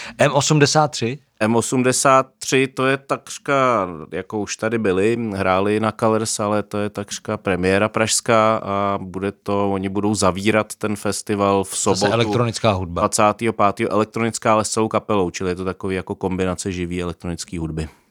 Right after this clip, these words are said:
Speaker 1: White Lies a The Editors, to, to je takový, eh, co,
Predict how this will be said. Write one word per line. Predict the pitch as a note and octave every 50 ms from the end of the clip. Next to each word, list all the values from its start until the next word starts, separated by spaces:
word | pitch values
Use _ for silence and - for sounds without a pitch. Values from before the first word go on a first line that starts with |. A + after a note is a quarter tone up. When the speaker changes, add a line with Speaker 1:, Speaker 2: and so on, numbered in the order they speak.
| _ - -
Speaker 1:
White | F2+ F#2+ G#2 A#2+ A#2+ -
Lies | C3 B2+ B2+ C3 C3 - -
a | B2+ B2+ B2 A#2+
The | G#2+ A#2+ A2
Editors, | A#2 B2 B2+ B2 - B2+ A#2 -
to, | - - A2+ G2+
to | - A#2+
je | A2+ G2
takový, | A2+ G#2 - - B2+ B2+ A#2+ A#2 A2+ A2 G#2+ G#2 G2 F#2+ F#2+ F#2+
eh, |
co, | - - A#2+